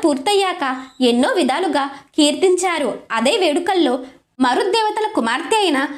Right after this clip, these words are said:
శ్రుయాసతో నందీశ్వరుడికి వివాహం కూడా జరిపించారు. మహాలక్ష్మి ఆమెను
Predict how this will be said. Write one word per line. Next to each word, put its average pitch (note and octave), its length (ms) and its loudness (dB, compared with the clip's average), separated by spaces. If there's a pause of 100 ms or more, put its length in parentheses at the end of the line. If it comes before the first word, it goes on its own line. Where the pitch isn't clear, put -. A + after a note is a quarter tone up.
(160)
శ్రుయాసతో D4+ 680 2 (300)
నందీశ్వరుడికి C#4 880 2 (260)
వివాహం C#4 520 2
కూడా D#4 280 0
జరిపించారు. D#4 680 2 (360)
మహాలక్ష్మి D#4 720 2 (220)
ఆమెను D#4 340 2